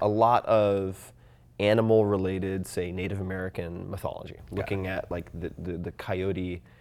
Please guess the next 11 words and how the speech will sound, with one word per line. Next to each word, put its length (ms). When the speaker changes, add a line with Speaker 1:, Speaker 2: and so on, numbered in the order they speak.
Speaker 1:
and 340
the 80
raven, 500
or, 260
like, 240
Inktomi, 640
or 220
these 200
different 340
trickster 440
gods. 460